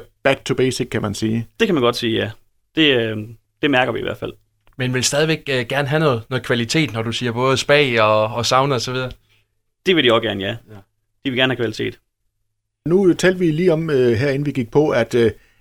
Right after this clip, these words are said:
Speaker 1: at vi har jo faktisk i det her område banket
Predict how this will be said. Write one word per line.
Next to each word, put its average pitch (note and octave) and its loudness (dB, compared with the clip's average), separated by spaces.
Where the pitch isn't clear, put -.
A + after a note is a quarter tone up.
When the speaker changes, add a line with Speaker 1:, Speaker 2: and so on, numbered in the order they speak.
Speaker 1:
at A#2+ -4
vi B2+ 2
har A#2 4
jo A#2 2
faktisk C#3 -2
i D3 0
det D3 0
her D3 2
område C#3 4
banket C#3+ 2